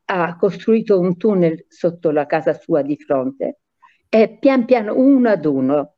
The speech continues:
perché non si vedesse, perché gli ebrei non potevano uscire dalla città per niente, lì pian piano, eh, in, eh,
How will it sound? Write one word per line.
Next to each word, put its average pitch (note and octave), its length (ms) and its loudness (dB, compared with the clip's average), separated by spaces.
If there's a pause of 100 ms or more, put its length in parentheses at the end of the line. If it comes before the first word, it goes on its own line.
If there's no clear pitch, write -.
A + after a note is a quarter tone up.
(100)
perché D3+ 280 -2
non F#3 180 -2
si F#3+ 160 -6
vedesse, D3 440 0
perché D3+ 240 -2
gli D#3 100 -2
ebrei F#3+ 480 2 (200)
non F#3 140 0
potevano G3 440 0
uscire F#3 380 0
dalla D#3+ 240 2
città D3+ 340 -4
per D3 140 -2
niente, C#3 500 0 (400)
lì A3 320 -2
pian A#3 260 0
piano, E3 520 -2 (340)
eh, - 220 -4
in, E3+ 360 2
eh, D3 320 0